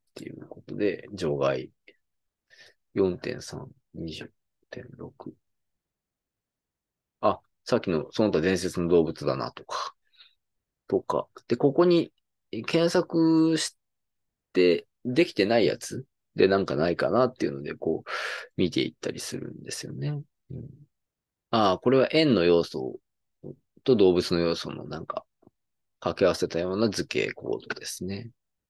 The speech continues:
まあ、こんな感じで見ていくんですけど、あとこれ鳥の要素もあるのかなとは思いますね。うん。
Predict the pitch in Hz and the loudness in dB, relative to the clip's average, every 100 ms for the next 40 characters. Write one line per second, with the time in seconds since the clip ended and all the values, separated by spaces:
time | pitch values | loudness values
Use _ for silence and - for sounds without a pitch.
0 | _ _ _ _ _ _ - 135 139 131 | _ _ _ _ _ _ -4 0 4 4
1 | 123 110 101 98 95 - 71 78 87 82 | 4 2 2 2 2 0 -6 -8 -10 -10
2 | - - 87 87 87 - 98 80 - 90 | -8 -6 -4 0 0 0 -2 -2 0 0
3 | 90 - 156 196 - - - 82 85 90 | 2 2 4 4 6 4 4 4 4 4
4 | 78 73 90 113 - 67 62 80 78 73 | 0 0 0 0 0 -2 -2 -4 -6 -8
5 | - 110 135 139 _ 87 78 67 67 69 | -4 -2 -2 -4 _ -2 -2 -2 -6 -10
6 | - | -14